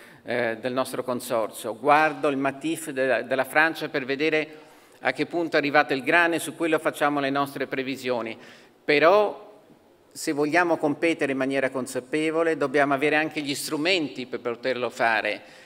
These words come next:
all'estero Stati Uniti, m-, m-, ma, ma al di fuori dell'Europa hanno fatto grossi investimenti in ricerca, da noi la ricerca è stata bloccata. Noi non possiamo pensare che il Made in Italy da solo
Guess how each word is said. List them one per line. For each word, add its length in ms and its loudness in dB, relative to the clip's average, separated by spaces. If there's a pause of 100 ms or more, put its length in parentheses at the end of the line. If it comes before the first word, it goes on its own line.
(120)
all'estero 1160 2 (220)
Stati 300 -2
Uniti, 580 -2
m-, 240 -8 (200)
m-, 220 -8 (180)
ma, 260 2
ma 200 0 (180)
al 180 4
di 100 -2
fuori 400 0
dell'Europa 540 2
hanno 180 2
fatto 320 0
grossi 260 2
investimenti 640 -4
in 60 -2
ricerca, 500 -2
da 140 0
noi 180 -2
la 80 2
ricerca 460 -4
è 20 0
stata 500 -2 (300)
bloccata. 880 0 (380)
Noi 200 2
non 180 0
possiamo 500 2
pensare 580 0
che 80 -6
il 100 -2
Made 220 -2
in 120 0
Italy 440 0
da 120 0
solo 640 2